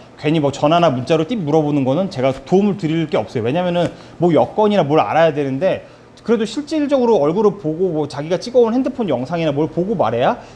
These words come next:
제가 도움을 드릴 수 있단 말이죠. 그래갖고 아마 그러신 분들도 있을 거예요. 저한테 전화했는데 "저 새끼 싸가지 없다, 뭐 안 알려준다." 이런 분들도 사실 많으실 텐데 제 입장에서는 어찌됐든 간에 그 어항 스펙이나 뭐 영상이나 뭐 물고기 상태는 어떤지 제가 좀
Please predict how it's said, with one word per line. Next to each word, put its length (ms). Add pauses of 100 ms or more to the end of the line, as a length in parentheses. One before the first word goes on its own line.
제가 220
도움을 320
드릴 180
수 100
있단 180
말이죠. 300 (260)
그래갖고 800 (120)
아마 220
그러신 280
분들도 260
있을 200
거예요. 200
저한테 260
전화했는데 500
"저 120
새끼 180
싸가지 300
없다, 180
뭐 140
안 100
알려준다." 300
이런 180
분들도 300
사실 180
많으실 320
텐데 460 (180)
제 140
입장에서는 840 (220)
어찌됐든 480
간에 360
그 280
어항 380
스펙이나 720
뭐 180
영상이나 640
뭐 120
물고기 360
상태는 340
어떤지 560 (300)
제가 200
좀 220